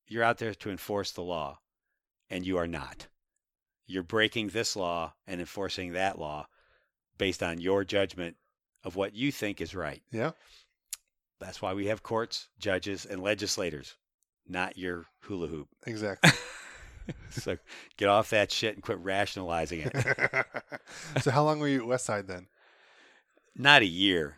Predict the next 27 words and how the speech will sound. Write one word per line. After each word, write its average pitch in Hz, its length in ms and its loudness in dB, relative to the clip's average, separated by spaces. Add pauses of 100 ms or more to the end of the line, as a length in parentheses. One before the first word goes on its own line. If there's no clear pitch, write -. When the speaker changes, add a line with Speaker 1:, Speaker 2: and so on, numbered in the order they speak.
(120)
Speaker 1:
I - 60 -8
Speaker 2:
Oh, - 40 4
Speaker 1:
don't 131 120 10
Speaker 2:
really? 156 320 12
Speaker 1:
think. 92 200 -12
Yeah. 80 380 0
Speaker 2:
Just 127 180 2
Speaker 1:
I 95 40 2
Speaker 2:
'cause 123 200 8
you 135 140 4
didn't 143 240 2
last, 143 440 0
you 127 160 -2
left, 139 360 4
or 113 80 0
they 107 160 2
kind 110 200 -4
of 104 280 -4 (680)
screwed - 260 6
you 120 60 12
Speaker 1:
Uh, 120 280 12
Speaker 2:
out 117 80 2
the 110 60 -10
door 110 160 -4
a 104 40 -2
little 98 180 -6
bit? 95 220 -12